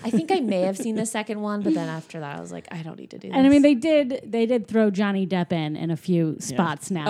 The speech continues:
Speaker 1: Oh, yeah, on the ride,
Speaker 2: In,
Speaker 1: yes.
Speaker 2: on the ride,
Speaker 1: Well,
Speaker 2: but
Speaker 1: yeah, and they also, have you seen it since they changed the Buy a Bride scene?
Speaker 2: Yeah.
Speaker 1: And now it's the pirate lady, which in a way, it's, like, sad. But I kinda do like that they're always changing things and adjusting things.
Speaker 2: Yeah.
Speaker 1: 'Cause
Speaker 2: Yeah.
Speaker 1: Walt himself said Disneyland would never be finished.
Speaker 3: Yeah, but
Speaker 2: Yeah.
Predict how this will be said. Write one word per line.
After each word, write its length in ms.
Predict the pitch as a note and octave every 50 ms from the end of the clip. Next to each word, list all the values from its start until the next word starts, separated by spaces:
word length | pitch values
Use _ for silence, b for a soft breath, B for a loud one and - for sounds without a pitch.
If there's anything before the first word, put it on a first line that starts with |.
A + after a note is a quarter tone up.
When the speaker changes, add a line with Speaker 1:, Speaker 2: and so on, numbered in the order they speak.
| G#3 G3+
Speaker 1:
Oh, 20 |
yeah, 200 | G3+ G3 G3 F#3
on 100 | F3+ F3+
the 100 | F3 F3
ride, 160 | E3+ E3 - B3
Speaker 2:
In, 120 | B3 A#3
Speaker 1:
yes. 160 | A3+ - C#3+
Speaker 2:
on 120 | A#3 A3+ G#3+
the 80 | G3+ F#3+
ride, 280 | F#3 E3+ - - - -
Speaker 1:
Well, 200 | A3 A3 G3+ G3
Speaker 2:
but 120 | - -
Speaker 1:
yeah, 340 | - G#3 G#3 G#3 F#3+ E3+ D#3+ -
and 120 | G3+ A#3+
they 60 | A#3 A#3
also, 220 | A#3 A#3+ - D4+
have 100 | D4+ A3+
you 80 | B3+ A3+
seen 160 | - A#3+ A#3+
it 140 | B3 A#3+ -
since 240 | - A3+ G#3+ -
they 120 | - G#3 G3
changed 540 | F#3+ - G3+ F3 F3 F3+ F#3 F3 - - -
the 400 | F#3 E3+ E3 D#3 D3 - - - - - - _ - - _ _
Buy 160 | F#3 E3+ D#3+
a 80 | D#3+
Bride 400 | D#3 D#3+ D#3+ D#3 D3+ D#3 E3 E3+
scene? 460 | - - G3+ G3+ G3+ G#3 G#3 G#3+ A3 -
Speaker 2:
Yeah. 120 | G3+ F#3
Speaker 1:
And 60 | F#3 F3+
now 140 | F3 E3 E3
it's 140 | D#3+ - -
the 240 | - E3 D3+ D3 -
pirate 340 | - D#3+ D3+ D3+ D3+ - -
lady, 260 | - E3+ F3 F#3 F#3
which 200 | F#3+ A3+ A3+ -
in 80 | E4 F#4+
a 60 | F4
way, 200 | A#3+ G3 D#3 D#3
it's, 160 | D#3+ - - -
like, 140 | D#4 -
sad. 460 | - - - D3 C#3 C3+ C#3+ C#3+ D3+ -
But 220 | _ G#3+ G#3 G3+ b b b b b b b b
I 80 | B3+ B3
kinda 200 | - E4 D#4 D4+
do 160 | A#3+ B3 G#3
like 180 | F3+ E3 D#3+
that 140 | - E3 -
they're 200 | - D3 D3 -
always 320 | D#3+ D#3 D3+ D3+ C#3+ D3+ -
changing 480 | - - D3+ C3+ C#3 C#3+ D3 C3+ C3+
things 300 | - - - - C#3+ D3
and 100 | D3+ D3+
adjusting 520 | D3+ - D3+ C#3+ C#3 - - - D#3 D3+ D#3
things. 180 | - - A3+
Speaker 2:
Yeah. 300 | G#3+ G3+ D#3+ - E3 F3 E3+ - -
Speaker 1:
'Cause 160 | - - G3+ D4+
Speaker 2:
Yeah. 80 | D4+
Speaker 1:
Walt 220 | - F4+ D#4+ - -
himself 360 | A3 A3 - - A3+ A3+ A3+
said 280 | - - G#3 G3+ F#3+ -
Disneyland 380 | - F3 F3 F#3+ F#3 F#3+ F#3+ G3
would 160 | F#3+ F#3+ F#3
never 240 | F#3+ F3+ F3+ F#3+ F3+
be 100 | G3 G3+
finished. 560 | - B3+ C4 C4 F#3 - - - - - E3+
Speaker 3:
Yeah, 80 | E3+ D#3+
but 180 | - F3 F3 F#3
Speaker 2:
Yeah. 160 | F#3+ G#3+ G#3